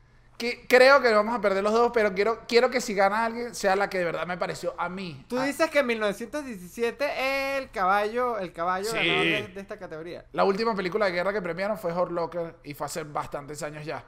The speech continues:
Speaker 1: Y ellos aman la guerra. Es una película de guerra hecha en plano secuencia, tiene todo, ti-, y puros hombres blancos.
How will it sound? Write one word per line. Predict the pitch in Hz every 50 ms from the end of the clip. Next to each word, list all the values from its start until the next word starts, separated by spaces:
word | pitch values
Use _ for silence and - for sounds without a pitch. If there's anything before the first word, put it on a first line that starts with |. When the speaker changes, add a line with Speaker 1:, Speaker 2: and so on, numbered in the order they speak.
| - _ _ _ _
Speaker 1:
Y | 156 165
ellos | 165 160 170 180
aman | 180 175 180 180 175
la | 160 143
guerra. | 147 151 143 - - 104 107 - - _ _ _ _ _ _ _ _ _ _ _ _ _ _
Es | - 175
una | 190 226 208
película | 214 196 185 185 226 226 214
de | 185 180
guerra | 196 220 226 233 240 214
hecha | - 220
en | 202 196
plano | 202 202 202 214 202
secuencia, | 208 180 147 185 208 226 233 226 226 - 254 247 240 214 - - - - -
tiene | - 170 165 180 175
todo, | - 208 202 208 214 214 170 160
ti-, | 185 185 170
y | 190 175
puros | 160 196 208 202 208
hombres | 214 208 214 202
blancos. | 208 208 190 160 135 - 120